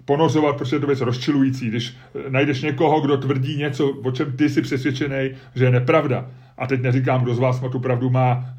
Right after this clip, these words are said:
to je často jako zamotaný. Tak je to rozčilující, ty máš chuť se s ním hádat, máš dos-, chuť dosáhnout. A tohle to je taková věc, kde si říkám, „OK, jako očkování, eh, je na dlouhou debatu,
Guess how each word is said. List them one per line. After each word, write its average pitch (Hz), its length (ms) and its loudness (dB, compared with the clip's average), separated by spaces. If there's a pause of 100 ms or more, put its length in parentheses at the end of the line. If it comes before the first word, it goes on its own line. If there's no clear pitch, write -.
(180)
to 123 80 -2
je 120 60 -2
často 131 340 -2
jako 117 200 0
zamotaný. 123 520 2 (440)
Tak 151 200 0
je 170 60 4
to 175 100 2
rozčilující, 160 580 2
ty 147 60 -2
máš 147 160 -2
chuť 135 100 -6
se 147 60 -2
s 123 40 -4
ním 147 100 -4
hádat, 147 460 2
máš 139 160 0
dos-, 135 260 -8 (280)
chuť 151 180 -2
dosáhnout. 131 360 -2 (200)
A 147 100 -4
tohle 208 260 4
to 226 100 2
je 208 60 6
taková 202 340 2
věc, 180 200 4
kde 185 100 0
si - 120 -4
říkám, 180 600 0
„OK, 185 220 -2 (480)
jako 131 520 -2
očkování, 180 800 0 (180)
eh, - 40 -20 (1080)
je 143 220 2
na 170 100 4
dlouhou 170 360 4
debatu, 170 840 4